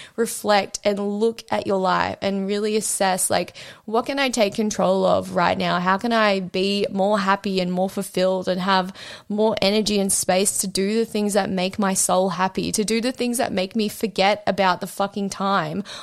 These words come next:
Obviously, everybody needs to earn money. We all need to fucking live. We gotta pay rent, gotta pay bills, gotta buy podcasting equipment or whatever you need to spend your money on.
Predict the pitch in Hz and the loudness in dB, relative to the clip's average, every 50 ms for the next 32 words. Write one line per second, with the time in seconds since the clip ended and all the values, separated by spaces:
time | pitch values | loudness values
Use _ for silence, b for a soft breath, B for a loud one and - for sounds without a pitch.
0 | B - 302 349 339 320 359 349 - - 262 285 277 269 277 294 277 247 247 254 | B 0 0 2 2 2 0 2 2 2 0 0 0 -2 0 0 0 0 -2 -2
1 | 254 233 - - - - 214 220 226 214 202 208 196 147 - - - 214 - - | -2 -2 -2 -2 2 2 2 2 2 0 0 -2 -2 -2 -4 -2 -2 -2 0 0
2 | 214 233 247 254 254 247 226 - 214 - 220 208 214 220 202 190 180 185 196 190 | 0 0 0 0 0 -2 -2 -4 -2 0 0 0 0 -2 -4 -2 -2 -2 -2 -4
3 | 190 190 208 220 220 233 240 208 185 185 196 202 208 214 220 240 202 208 214 190 | 0 0 0 0 0 0 0 2 2 2 0 -2 0 -2 -2 -2 0 0 0 0
4 | 180 185 202 220 247 262 269 262 262 - B B B B B B B - 277 262 | 2 2 2 2 2 2 0 -4 -6 -12 B B B B B B B 2 2 2
5 | 233 202 - 226 233 226 - - 226 220 220 226 233 214 220 - 214 208 190 196 | 4 4 4 6 6 6 4 4 2 2 2 4 2 2 2 2 0 -2 -2 0
6 | - 208 - - 277 269 262 226 208 214 233 262 262 277 262 254 247 240 220 226 | -2 -4 -2 0 0 2 2 2 2 2 2 2 2 0 0 2 0 0 0 -2
7 | - - 208 208 202 196 196 185 190 196 190 170 151 165 185 196 | -2 -2 -2 -2 -2 -2 -2 -2 -2 -2 -2 -2 -2 -2 -4 -8